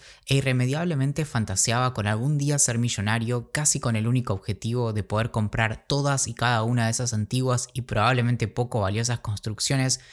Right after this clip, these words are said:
con el loable y ridículo objetivo de devolverles su otrora glorioso pasado.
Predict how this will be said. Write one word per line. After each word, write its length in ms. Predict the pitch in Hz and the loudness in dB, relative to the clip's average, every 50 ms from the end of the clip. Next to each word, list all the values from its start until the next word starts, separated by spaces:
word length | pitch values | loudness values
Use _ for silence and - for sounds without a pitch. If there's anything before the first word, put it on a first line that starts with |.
| - - - _ | -20 -20 -10 _
con 160 | - 139 131 | 0 2 2
el 140 | 131 135 135 | 2 2 2
loable 560 | 139 143 151 151 151 156 156 156 151 151 - - | 2 2 2 0 0 0 0 -2 -2 -4 -6 -4
y 140 | 131 131 120 | -2 -2 0
ridículo 500 | 117 113 117 127 127 127 - 123 113 110 | 0 0 0 0 0 0 0 0 0 0
objetivo 640 | 110 - - 95 - 113 107 110 117 113 113 117 | 0 -2 -6 -6 -2 -2 -2 0 0 0 0 -2
de 120 | 123 117 | -2 -2
devolverles 680 | 104 110 110 107 107 107 110 117 120 127 123 120 120 123 | 0 2 2 2 2 2 2 2 0 0 0 0 0 0
su 260 | - - - - 123 107 | -2 -2 -2 0 2 2
otrora 540 | 104 107 - - 117 110 107 110 107 107 | 2 2 0 0 2 2 4 2 2 2
glorioso 580 | 107 110 107 104 101 95 98 101 - - 104 95 | 0 0 0 0 0 0 0 0 0 0 -2 -2
pasado. 640 | - 90 - - - - - - - - - - | -2 0 0 0 0 -2 -4 -4 -6 -8 -10 -14